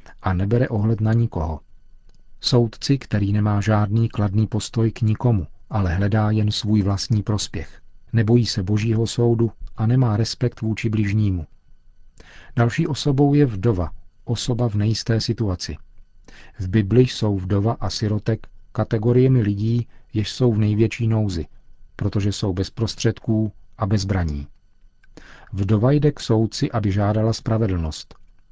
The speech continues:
Její možnosti dosáhnout, aby byla vyslechnuta, jsou téměř nulové, protože soudce jí pohrdá a ona na něho nemůže vyvinout žádný tlak. Nemůže se ani odvolat na náboženské principy, protože soudce se Boha nebojí.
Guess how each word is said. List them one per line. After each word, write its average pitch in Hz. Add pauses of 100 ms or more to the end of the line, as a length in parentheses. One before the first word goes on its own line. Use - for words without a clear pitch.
(140)
Její 101
možnosti 101
dosáhnout, 110
aby 101
byla 104
vyslechnuta, 107 (420)
jsou 131
téměř 113
nulové, 95 (560)
protože 101
soudce 110
jí 95
pohrdá 104 (440)
a -
ona 123
na 127
něho 123
nemůže 113
vyvinout 107
žádný 101
tlak. 104 (1040)
Nemůže 143
se 156
ani 139
odvolat 120
na 113
náboženské 113
principy, 117
protože 90
soudce 104
se 113
Boha 95
nebojí. 101